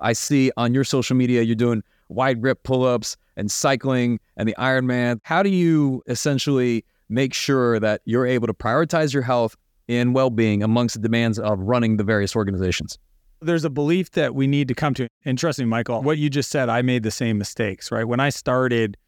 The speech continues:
Speaker 2: I ended up ballooning up to about two hundred sixty-five pounds. I'm six three, so I walk around today, ten percent body fat, two hundred and eighteen pounds. But, like, I got overweight, and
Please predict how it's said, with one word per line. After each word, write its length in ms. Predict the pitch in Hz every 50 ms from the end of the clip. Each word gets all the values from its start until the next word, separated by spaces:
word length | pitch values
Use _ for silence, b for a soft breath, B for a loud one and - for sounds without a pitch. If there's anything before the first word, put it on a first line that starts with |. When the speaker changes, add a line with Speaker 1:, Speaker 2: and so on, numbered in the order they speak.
| _ _ _ -
Speaker 2:
I 200 | 113 117 131 135
ended 220 | 135 131 131 123
up 140 | 123 113 98
ballooning 520 | 92 98 117 123 127 135 135 131 127 120
up 160 | 117 117 113
to 60 | - 120
about 200 | 107 110 104 -
two 120 | - 143
hundred 260 | 135 131 117 107 101
sixty-five 640 | - - 127 110 - 120 101 - 127 113 107 95 -
pounds. 380 | - 127 120 107 95 - - -
I'm 100 | 117 120
six 320 | - - - - - -
three, 240 | - 156 147 139 123
so 160 | 113 - 131
I 120 | 117 113
walk 300 | 110 113 135 139 135 -
around 280 | - 139 127 123 123 110
today, 540 | - - 113 117 120 120 120 120 117 110 - _ - -
ten 180 | - 151 139 135
percent 340 | 135 - - 139 120 104
body 280 | - 117 113 117 117 117
fat, 380 | 110 - 127 113 110 113 - -
two 140 | - 143
hundred 260 | 131 127 120 117 113 107
and 220 | 107 104 104 101 - - _ -
eighteen 420 | 127 120 110 - - 135 123 117
pounds. 480 | 107 - 123 113 117 117 120 131 131 - _ _ _ _ _ _ _ _ _ -
But, 160 | 147 139 127
like, 200 | 131 143 135 - -
I 220 | - 127 139 160 147
got 640 | 113 101 123 120 123 123 110 98 67 - - - - _ _ _ _ _ _ _ _ -
overweight, 760 | 117 117 113 107 104 98 98 104 107 101 95 - - - - _ _ _ _ _ -
and 360 | 131 131 127 120 113 110